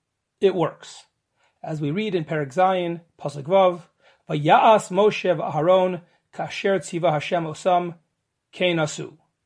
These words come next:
Moshe and Aaron accept the responsibility, and Moshe begins the mission. The narrative then continues with Moshe and Aaron actually confronting Paro, and eventually, when Paro is not cooperative,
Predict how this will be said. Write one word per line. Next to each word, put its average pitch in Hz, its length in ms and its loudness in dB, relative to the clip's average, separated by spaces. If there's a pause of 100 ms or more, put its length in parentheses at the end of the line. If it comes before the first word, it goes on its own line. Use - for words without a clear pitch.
(320)
Moshe 214 320 2
and 185 100 -4
Aaron 185 500 2
accept 226 380 2
the 233 60 -6
responsibility, 165 920 -4 (640)
and 165 80 -4
Moshe 180 540 0
begins 156 480 -2 (200)
the 160 120 -4
mission. 151 260 -6 (840)
The 180 80 -4
narrative 262 360 6
then 226 140 0
continues 196 400 -4
with 151 80 -10
Moshe 208 280 -2
and 180 100 -4
Aaron 208 280 -2
actually 180 560 -4
confronting 208 480 -2
Paro, 143 280 0
and 147 80 -4
eventually, 202 340 -4
when 160 140 -4
Paro 170 200 2
is 143 80 -4
not 170 200 -4
cooperative, 165 560 -2